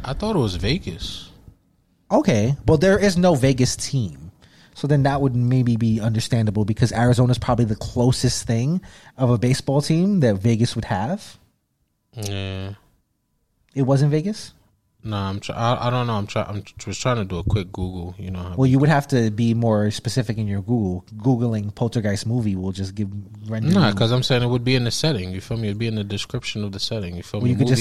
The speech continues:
Speaker 1: Movie,
Speaker 2: say
Speaker 1: movie
Speaker 2: where
Speaker 1: takes place
Speaker 2: where is the
Speaker 1: X
Speaker 2: movie
Speaker 1: what?
Speaker 2: Poltergeist set? <laughs> You know
Speaker 1: Well,
Speaker 2: what I
Speaker 1: they,
Speaker 2: mean?
Speaker 1: well, they move. They mo-, um,
Speaker 2: Where does the m-, Poltergeist movie take pla-, take place? Yeah,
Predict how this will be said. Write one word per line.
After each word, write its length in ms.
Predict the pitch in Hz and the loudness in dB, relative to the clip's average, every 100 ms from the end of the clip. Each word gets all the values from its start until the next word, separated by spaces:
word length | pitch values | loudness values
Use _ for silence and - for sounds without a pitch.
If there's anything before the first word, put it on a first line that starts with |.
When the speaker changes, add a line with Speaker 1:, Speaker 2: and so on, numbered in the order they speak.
| - | 4
Speaker 1:
Movie, 120 | 127 | 2
Speaker 2:
say 40 | 117 | 2
Speaker 1:
movie 120 | 104 | 0
Speaker 2:
where 320 | 110 139 143 | 4 6 6
Speaker 1:
takes 260 | 147 147 - | 6 4 -2
place 600 | - 110 104 - - 110 | -2 -2 -2 -4 -6 -2
Speaker 2:
where 340 | 107 139 147 151 | 2 4 4 2
is 420 | 143 139 120 - _ _ 117 | 4 2 2 -4 _ _ -4
the 100 | 131 | 2
Speaker 1:
X 100 | 131 | 4
Speaker 2:
movie 240 | 139 135 | 6 4
Speaker 1:
what? 80 | 101 | 4
Speaker 2:
Poltergeist 760 | 139 131 120 110 113 - - - - - _ _ | 2 2 2 2 0 -4 -10 -16 -20 -20 _ _
set? 460 | - - 127 - - 113 | -8 0 0 -2 -8 -4
<laughs> 100 | 110 | 2
You 160 | 185 - | 4 6
know 60 | |
Speaker 1:
Well, 20 | 180 | 6
Speaker 2:
what 80 | |
I 20 | 175 | 6
Speaker 1:
they, 80 | 190 | 4
Speaker 2:
mean? 60 | - | 2
Speaker 1:
well, 100 | 127 | 4
they 160 | 135 | 4
move. 520 | 127 160 160 107 90 92 | 6 6 6 4 0 -4
They 120 | 98 | -2
mo-, 160 | 107 92 | -4 -4
um, 600 | 107 107 104 101 104 95 - - _ _ _ _ - _ - - | -4 -2 -2 -4 -6 -10 -20 -20 _ _ _ _ -20 _ -20 -14
Speaker 2:
Where 240 | 101 120 135 | -2 2 4
does 160 | 127 | 4
the 80 | 123 | 4
m-, 220 | 120 113 - _ - | 2 0 -8 _ -2
Poltergeist 480 | 131 120 110 107 127 | 0 0 -2 -2 -2
movie 260 | 117 113 | -2 -2
take 260 | 107 113 - | -2 -6 -4
pla-, 200 | 107 71 _ | -8 -8 _
take 220 | - 120 - | -12 -12 -10
place? 420 | 95 73 - - _ _ _ _ _ _ _ _ _ _ _ _ _ _ | -12 -10 -14 -14 _ _ _ _ _ _ _ _ _ _ _ _ _ _
Yeah, 160 | 123 | -6